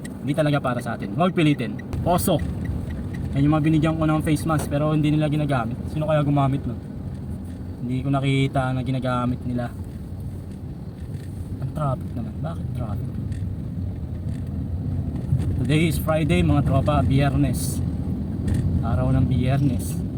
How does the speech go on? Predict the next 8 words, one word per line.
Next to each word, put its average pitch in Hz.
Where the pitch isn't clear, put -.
Tagal 127
na 156
nating 165
walang, 165
ano, 165
mga 151
vlog 170
na 175